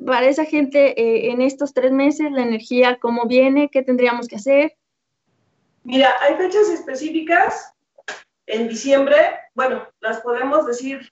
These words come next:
Speaker 2: en un momento, eh, e invitarlos también si gustan participar con nosotros, les enseñamos cómo manejar el ritual, pero por ejemplo
Speaker 1: Sí, de hecho aquí, de hecho aquí están preguntando de que dónde pueden ori-,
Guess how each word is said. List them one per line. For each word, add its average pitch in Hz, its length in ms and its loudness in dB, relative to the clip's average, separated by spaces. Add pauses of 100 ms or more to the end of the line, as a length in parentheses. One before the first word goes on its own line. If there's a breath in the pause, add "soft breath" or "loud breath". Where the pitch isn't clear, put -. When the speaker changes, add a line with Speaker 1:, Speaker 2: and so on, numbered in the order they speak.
(120)
Speaker 2:
en 214 180 -8
un 240 60 -4
momento, 240 480 2 (600)
eh, 226 600 2
e 233 80 0
invitarlos 262 520 -2
también 226 360 -6
si 208 240 -12
gustan 220 520 -4
participar 214 560 -2
con 226 120 0
nosotros, 233 680 0 (520)
les 202 440 2
enseñamos 233 640 0
cómo 233 260 0
manejar 214 460 0
el 240 80 -2
ritual, 254 380 0 (580)
pero 240 200 4
por 247 180 8
ejemplo 285 420 2
Speaker 1:
Sí, 349 40 4
de 349 40 2
hecho 427 140 -4 (100)
aquí, - 460 -14
de 302 80 0
hecho 440 180 -2
aquí - 160 -4
están 349 280 0
preguntando 277 840 2
de 220 200 -8
que 233 180 -6
dónde 269 340 -2
pueden 294 260 2
ori-, 226 280 -2